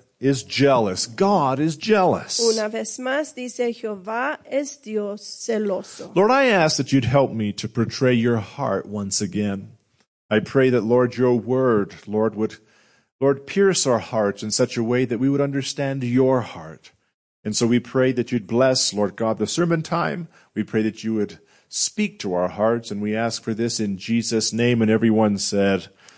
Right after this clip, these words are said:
Speaker 2: Amen.
Speaker 1: Amen and amen. As we have been discussing who God is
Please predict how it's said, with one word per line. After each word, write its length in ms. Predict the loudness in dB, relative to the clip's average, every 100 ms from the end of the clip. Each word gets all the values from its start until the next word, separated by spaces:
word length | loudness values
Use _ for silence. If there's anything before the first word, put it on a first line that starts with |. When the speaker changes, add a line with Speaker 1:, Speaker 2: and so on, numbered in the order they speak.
| -14
Speaker 2:
Amen. 380 | -12 -12 -16 -20 _ -2
Speaker 1:
Amen 480 | 2 2 4 4 4
and 140 | 2 2
amen. 560 | 0 -2 -4 -8 -12 -18 _ _ _ _ _ _ _ _ _ _ _
As 200 | 2 4
we 140 | 4 4
have 160 | 4 4
been 180 | 4
discussing 1080 | 4 4 2 2 2 2 2 0 -2 -2 -4 -6 -10 -10
who 200 | 0 2
God 340 | 4 2 4 4
is 640 | 4 2 -4 -8 -10 -12